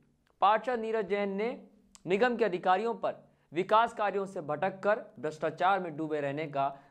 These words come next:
गंभीर आरोप भी लगाया। बैठक में करीब एक साल बाद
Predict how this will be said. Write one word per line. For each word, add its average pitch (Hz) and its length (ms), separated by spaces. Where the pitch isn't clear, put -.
गंभीर 180 460
आरोप 143 240
भी 127 140
लगाया। 98 420
बैठक 143 320
में 160 100
करीब 156 320
एक 196 180
साल 160 240
बाद 127 400